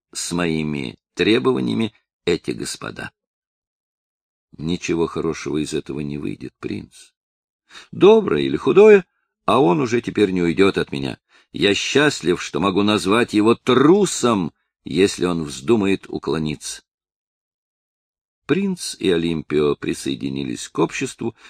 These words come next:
ведущему разговор за шампанским и другими винами, и подключились к дружеской беседе присутствующих. Луи Наполеон был очень бледен. Он разговаривал с князем Монтегро и графиней,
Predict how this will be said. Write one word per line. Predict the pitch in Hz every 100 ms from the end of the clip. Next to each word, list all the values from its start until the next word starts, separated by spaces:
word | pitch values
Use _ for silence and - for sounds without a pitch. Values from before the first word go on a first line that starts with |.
| _
ведущему | - 101 95 147 - - 110 95
разговор | 90 73 85 87 87 - -
за | 85 95
шампанским | - 64 64 - 135 147 - - 120 -
и | -
другими | 73 69 - 69 57
винами, | 58 135 160 139 131 - - -
и | 202
подключились | - 160 - 90 - - 175 175 - - _ _ _ _
к | - -
дружеской | - 120 180 165 - - 101
беседе | - 76 - 87 90 90 - _ _
присутствующих. | - 76 - 65 - - 58 57 - - - _ _ _ _ _ _ _ _ _ _ _ _ _ _ _ _ _ _ -
Луи | 73 78 87 85
Наполеон | 71 - 67 71 90 92
был | 80 80
очень | 76 67
бледен. | 67 71 57 60 - _ _ _ -
Он | 80 85
разговаривал | 85 76 92 87 85
с | 85
князем | - 87 87 87 85
Монтегро | 82 85 80 - 69 60 82 85 87
и | - 87
графиней, | 73 78 - 101 101